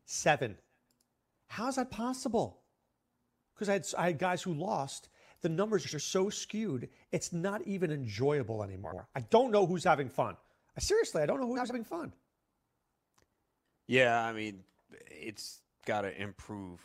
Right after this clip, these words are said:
Speaker 2: for sure, uh, the system. Uh, Rizzo's good in the points format. He's got power. He gets on base. Uh, Pena, I like. I just don't know what the Angels are doing with him.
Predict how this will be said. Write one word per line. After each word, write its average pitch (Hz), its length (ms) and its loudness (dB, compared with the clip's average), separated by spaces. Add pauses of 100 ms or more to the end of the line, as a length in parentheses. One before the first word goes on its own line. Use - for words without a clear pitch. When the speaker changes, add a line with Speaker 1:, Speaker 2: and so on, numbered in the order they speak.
Speaker 2:
for 98 120 -10
sure, 90 480 -8 (220)
uh, 82 300 -8
the 85 100 -12
system. 85 580 -12 (200)
Uh, 82 440 -8
Rizzo's 110 480 -4
good 104 240 -4
in 95 80 -6
the 95 80 -8
points 95 380 -8
format. 92 500 -2 (240)
He's 98 140 -14
got 90 260 -4
power. 90 400 -4
He 95 100 -10
gets 95 240 -6
on 90 140 -4
base. 92 480 -8 (640)
Uh, 80 180 -2
Pena, 139 400 -4
I 90 160 -2
like. 98 460 -2
I 87 80 -10
just 101 240 -16
don't 107 280 -6
know 107 120 -2
what 98 200 -4
the 95 180 -8
Angels 95 340 -12
are - 140 -14
doing 113 300 -6
with 90 180 -8
him. 85 280 -10